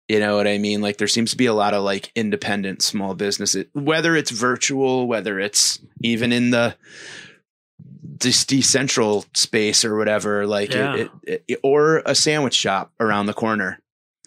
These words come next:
Speaker 1: It
Speaker 2: I
Speaker 1: seems
Speaker 2: think
Speaker 1: like people are
Speaker 2: people
Speaker 1: like,
Speaker 2: are
Speaker 1: "I'll work for
Speaker 2: doing
Speaker 1: myself."
Speaker 2: Yeah, people are doing all kinds of stuff that they like to do for themselves. And I think they're also doing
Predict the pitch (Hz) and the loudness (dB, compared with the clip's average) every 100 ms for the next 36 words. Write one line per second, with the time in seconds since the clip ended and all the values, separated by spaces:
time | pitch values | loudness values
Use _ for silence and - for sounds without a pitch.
0 | - 135 151 143 135 - 127 123 120 117 | -4 0 2 2 0 2 0 2 4 2
1 | - 208 202 156 143 113 104 107 101 - | 2 2 4 4 2 2 0 0 0 -2
2 | - _ _ _ 208 277 208 113 - - | -12 _ _ _ -2 0 -2 -4 -12 -6
3 | 190 196 170 120 147 139 123 - 139 147 | -4 -2 -2 0 -2 -2 -4 -6 -10 -8
4 | - 147 147 127 127 - 143 135 - - | -8 -6 -6 -6 -8 -6 -2 -4 -6 -10
5 | 127 123 135 135 120 131 147 143 - 123 | -8 -4 -2 -2 -2 0 -2 -2 -6 -6
6 | 113 113 113 113 113 _ - _ _ - | -4 -6 -6 -8 -12 _ -20 _ _ -14
7 | - 131 131 127 - 151 143 160 156 196 | -6 -4 -2 -4 -2 0 0 -2 -2 -4
8 | 180 175 151 180 180 135 123 143 156 151 | -2 -2 -2 -4 -4 -4 -2 -2 0 -2
9 | 143 | -4